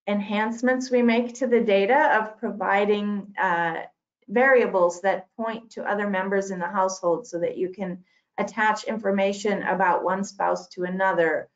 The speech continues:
or about a parent to children,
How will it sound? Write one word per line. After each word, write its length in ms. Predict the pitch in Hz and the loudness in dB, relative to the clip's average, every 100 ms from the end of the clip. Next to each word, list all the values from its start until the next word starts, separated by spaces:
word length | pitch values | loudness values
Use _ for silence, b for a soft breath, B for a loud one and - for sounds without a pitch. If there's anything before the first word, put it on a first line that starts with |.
| _ _ - | _ _ 0
or 240 | 190 185 | 4 4
about 400 | - 190 185 185 | 2 2 2 2
a 20 | |
parent 540 | 185 - 208 202 185 - | -2 -4 0 0 -2 -8
to 120 | 185 | -12
children, 800 | - 208 196 175 165 156 156 | -4 0 0 2 0 0 -6